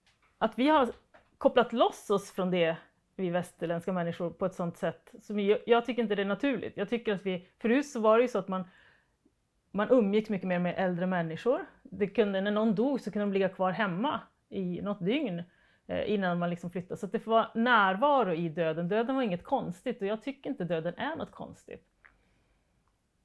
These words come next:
Jag har alltid i vuxen ålder sagt att jag ska, jag vill leva mitt liv så att jag är lycklig om jag dör imorgon.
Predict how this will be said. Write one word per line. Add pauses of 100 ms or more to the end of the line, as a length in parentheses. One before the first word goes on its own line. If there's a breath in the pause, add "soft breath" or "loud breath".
(500)
Jag
har
alltid
i
vuxen
ålder
sagt
att
jag
ska,
jag
vill
leva
mitt
liv
så
att
jag
är
lycklig
om
jag
dör
imorgon.